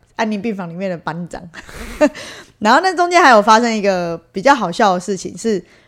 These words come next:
我妈就是有去上班嘛，然后就跟她的同事说：“吼，温安哦，就是昨天说已经被医生诊断出过，过不了今晚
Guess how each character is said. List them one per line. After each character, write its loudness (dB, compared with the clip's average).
我 -2
妈 4
就 0
是 -4
有 -4
去 -6
上 -4
班 -8
嘛， -12
然 -4
后 2
就 0
跟 -4
她 -2
的 -2
同 -8
事 -6
说 -4
：“吼， 4
温 -2
安 -6
哦， -8
就 -6
是 -6
昨 -2
天 -2
说 0
已 -2
经 -10
被 -2
医 -4
生 -6
诊 -8
断 -6
出 -8
过， -4
过 -2
不 -2
了 -2
今 -10
晚 -8